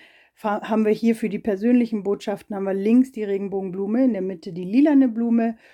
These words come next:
und rechts die weiße Blume. Fühl ganz intuitiv für dich rein, welche davon es ist, die deine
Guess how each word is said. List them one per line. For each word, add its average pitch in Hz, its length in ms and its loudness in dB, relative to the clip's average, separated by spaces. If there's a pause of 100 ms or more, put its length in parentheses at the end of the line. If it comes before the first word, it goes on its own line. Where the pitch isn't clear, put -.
(200)
und 269 200 4
rechts 208 360 -6
die 190 180 -12
weiße 208 460 0
Blume. 208 420 -2
Fühl 247 260 -2
ganz 262 280 4
intuitiv 233 640 -2
für 214 100 -6
dich 190 260 -12
rein, 196 520 -6
welche 226 320 4
davon 202 360 -6
es 190 140 -12
ist, 262 400 0 (460)
die 190 120 -8
deine 208 600 2